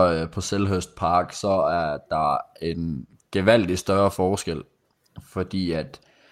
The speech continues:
at Palace, de, de har også slået Manchester City i den her sæson, så man skal ikke undervurdere dem overhovedet. Men når det er, at vi er på vores egen hjemmebane, og vi simpelthen har et af de fedeste stadions i,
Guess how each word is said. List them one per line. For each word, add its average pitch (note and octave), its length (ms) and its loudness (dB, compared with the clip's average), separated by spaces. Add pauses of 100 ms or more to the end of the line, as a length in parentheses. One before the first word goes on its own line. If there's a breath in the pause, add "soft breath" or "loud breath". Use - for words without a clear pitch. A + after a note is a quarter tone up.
(260 soft breath)
at F2+ 220 0
Palace, G2 440 4
de, F#2+ 300 2 (100)
de F#2+ 100 2
har F#2 100 6
også F#2 320 4
slået F#2 300 2
Manchester E2+ 440 0
City G2 240 0
i F2 40 0
den D2+ 180 -2
her E2+ 120 0
sæson, D#2+ 340 -8 (360)
så - 140 -8
man F2+ 180 -2
skal G#2 180 0
ikke F#2+ 140 0
undervurdere F#2 500 2
dem E2 120 -2
overhovedet. F2 640 0 (580)
Men F#2 180 2
når G2 240 8
det G2 100 6
er, G2 80 6
at G2+ 80 2
vi G2 80 2
er F#2 100 6
på F#2 180 -2
vores E2 280 -2
egen F#2+ 260 4
hjemmebane, F2 640 2 (160)
og E2+ 180 -6
vi F2 60 -6
simpelthen F2+ 400 0
har E2 600 4 (100)
et F#2+ 120 0
af F2+ 80 0
de E2+ 80 -2
fedeste F#2 440 0
stadions D#2+ 600 0
i, D#2 400 0